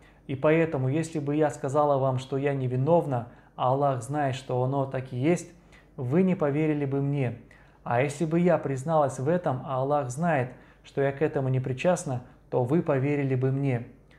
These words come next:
Клянусь Аллахом, я не знаю, что сказать,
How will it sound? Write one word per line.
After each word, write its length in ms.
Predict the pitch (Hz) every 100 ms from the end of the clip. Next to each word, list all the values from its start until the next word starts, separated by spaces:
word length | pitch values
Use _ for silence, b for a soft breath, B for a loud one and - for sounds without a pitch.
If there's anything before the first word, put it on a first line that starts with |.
| b
Клянусь 380 | 127 127 170 170
Аллахом, 600 | 147 139 156 156 131 117 B B B B
я 140 | 131
не 120 | 143
знаю, 320 | 139 170 160 131
что 160 | 139
сказать, 480 | 131 151 139 131